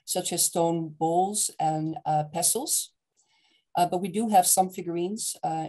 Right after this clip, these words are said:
in this period, mostly carved out of soft, uh, limestones.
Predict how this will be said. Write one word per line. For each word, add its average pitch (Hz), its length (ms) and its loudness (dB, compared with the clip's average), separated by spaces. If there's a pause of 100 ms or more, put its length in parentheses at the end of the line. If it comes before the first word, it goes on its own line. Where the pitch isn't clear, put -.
in 170 120 -6
this 165 160 -2
period, 170 400 -4
mostly 170 340 -2
carved 165 380 -4
out 165 160 -2
of 151 100 -6
soft, - 480 -2
uh, 156 180 -6
limestones. 156 840 -2